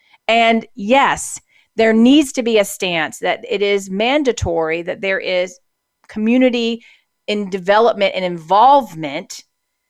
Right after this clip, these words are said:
And I don't mean the community dictating. I mean a partnership between what's happening in the four walls of a school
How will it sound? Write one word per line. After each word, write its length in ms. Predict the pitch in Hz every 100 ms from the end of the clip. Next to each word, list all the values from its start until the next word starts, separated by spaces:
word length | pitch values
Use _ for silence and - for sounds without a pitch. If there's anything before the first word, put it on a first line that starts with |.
| _ _
And 140 | 254 311
I 80 |
don't 180 | 330 -
mean 280 | 226 214 202
the 80 | 190
community 420 | 220 214 196 170
dictating. 800 | 147 208 226 - 151 147 147 147
I 100 | 196
mean 200 | 208 202
a 100 | 160
partnership 920 | - - 240 247 - 180 170 - -
between 280 | - - 170
what's 200 | 175 -
happening 480 | - 202 202 185 -
in 200 | 190 214
the 60 | 220
four 280 | - 208
walls 380 | 185 180 170 170
of 80 | 156
a 40 |
school 540 | - - 208 160 160